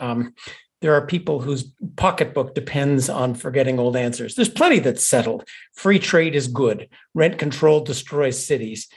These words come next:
Minimum wages reduce employment among poor people. Uh, but there's lots of the, yeah, but these are political questions. And there are lots of people for whom economics is simply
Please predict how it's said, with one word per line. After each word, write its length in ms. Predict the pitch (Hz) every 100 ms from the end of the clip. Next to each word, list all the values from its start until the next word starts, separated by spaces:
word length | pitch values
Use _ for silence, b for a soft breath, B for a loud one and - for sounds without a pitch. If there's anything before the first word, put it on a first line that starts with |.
| b 156
Minimum 380 | 151 151 147 143
wages 480 | 143 135 143 127
reduce 400 | 131 131 139 127
employment 480 | 131 120 139 131 127
among 240 | 117 117 107
poor 240 | 123 107
people. 400 | 113 107 107 - B B -
Uh, 200 | 151 147
but 180 | 165 165
there's 200 | 170 175
lots 280 | 165 165
of 80 | 196
the, 180 | 170 196
yeah, 280 | 170 160 170
but 340 | - 151 -
these 180 | 156 147
are 60 | 175
political 500 | 202 262 339 - 196
questions. 600 | 135 107 - 233 - -
And 180 | 127
there 140 | 139 139
are 80 | 143
lots 300 | 143 151 156
of 120 | -
people 380 | 135 131 160 175
for 220 | - 120
whom 280 | 147 151 143
economics 640 | 131 139 143 165 139 -
is 160 | 127 -
simply 420 | 151 156 151